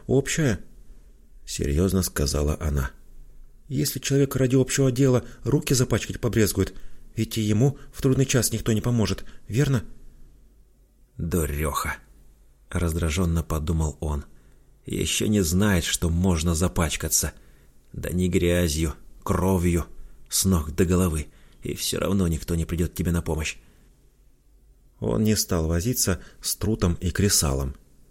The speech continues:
Протянул распростертую ладонь к дровяной куче, и ее разом охватило жаркое пламя, как будто сквозь неплохо сложенные ветки пробежал знич-огневик. При виде этакого чуда Олеся вскинула руки к груди,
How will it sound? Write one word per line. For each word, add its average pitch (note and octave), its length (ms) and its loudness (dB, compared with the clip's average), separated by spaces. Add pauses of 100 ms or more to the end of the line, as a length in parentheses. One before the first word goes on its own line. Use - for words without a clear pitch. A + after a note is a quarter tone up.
(220)
Протянул - 420 -2
распростертую F#2 760 -2
ладонь E2+ 300 0 (140)
к F2+ 80 -4
дровяной E2 380 2
куче, - 400 -4 (400)
и F2 60 0
ее E2 260 2
разом G2+ 380 2
охватило F2+ 520 0
жаркое E2+ 440 -2
пламя, C#2+ 440 0 (300)
как D#2 140 -4
будто E2+ 240 -2
сквозь - 320 0 (160)
неплохо F2 420 2
сложенные D#2 500 2
ветки F#2+ 300 -2
пробежал E2 500 2 (220)
знич-огневик. E2+ 1080 2 (1080)
При G2+ 160 0
виде F#2 200 4
этакого E2+ 520 0
чуда G#2 500 0 (240)
Олеся F#2+ 420 0
вскинула F#2+ 520 0
руки F#2+ 240 -4
к - 20 -4
груди, F2+ 480 -2